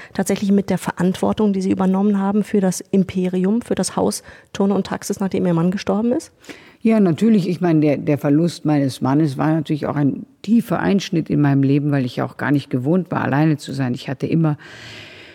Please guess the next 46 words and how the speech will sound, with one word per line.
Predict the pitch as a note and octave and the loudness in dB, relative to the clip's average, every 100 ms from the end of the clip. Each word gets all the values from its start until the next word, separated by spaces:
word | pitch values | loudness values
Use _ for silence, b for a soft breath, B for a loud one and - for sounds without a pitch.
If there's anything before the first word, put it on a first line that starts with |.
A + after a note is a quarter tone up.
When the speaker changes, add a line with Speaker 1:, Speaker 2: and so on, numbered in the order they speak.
| B B _ _ - | B B _ _ -6
Speaker 2:
auch | D3+ - | -4 0
mein, | D3+ C#3+ - | 2 2 0
den | D3+ C3+ | 0 2
Hofstaat | E3 G3 - D#3+ D3+ | 2 0 -2 -4 -4
von | - C3+ | -2 0
meinem | C3 B2+ | 0 2
Mann | C#3 D#3+ D#3+ | 2 2 2
und | D3 C#3 | 2 0
immer | E3+ D#3+ | 0 2
Leute | C#3 C3 D3+ D3 C#3 | 2 2 0 0 0
und | C#3 - | 0 0
immer, | D3 D3 C#3 B2+ G#2+ | 0 0 0 -2 -4
und | C3+ C3+ | -6 -2
immer | D#3+ D#3+ C#3+ | -2 0 0
ihn | D#3 E3 D#3+ | 2 2 4
und | D3 - | 2 2
immer | C#3 C#3 | 0 0
die | B2+ | 0
ganze, | C#3 C3+ - C#3+ C3+ - | -2 -4 -2 -4 -4 -6
das, | - C3 - | -8 -8 -10
das | C3+ - | -10 -4
ganze | C#3 C#3 C#3+ | -4 0 2
Leben, | D3 F3+ F3+ | 2 4 2
was | C#3+ - | 2 0
ihn | C#3 | 0
ausgemacht | - D#3+ - C#3+ C3+ - | 0 -2 0 0 0 -2
hat | C#3 | -8
und | C3 B2+ | -4 -4
was | C3 - | -6 -6
ihm | D3+ C#3+ | -4 -2
wichtig | D#3+ - D#3+ - | -4 -4 -8 -4
war. | C#3 C3 | -2 -2
Und | B2+ | -4
das | C3 - | -6 -4
war | B2+ | -2
ja | C3+ A#2+ | 0 -2
auch | A#2+ | -2
mein | C3 C#3 E3+ | 0 2 4
Leben. | E3 D#3+ C#3+ | 4 2 2
Und | D3+ C#3+ | 2 2
insofern | C3+ D3+ D#3+ C#3+ | 2 0 0 0
war | C#3+ D3 | 2 0
ich | - | -2
im | C#3 | -4
Grunde | - D#3+ D#3+ | 0 2 2
genommen | D#3+ D#3 | 2 2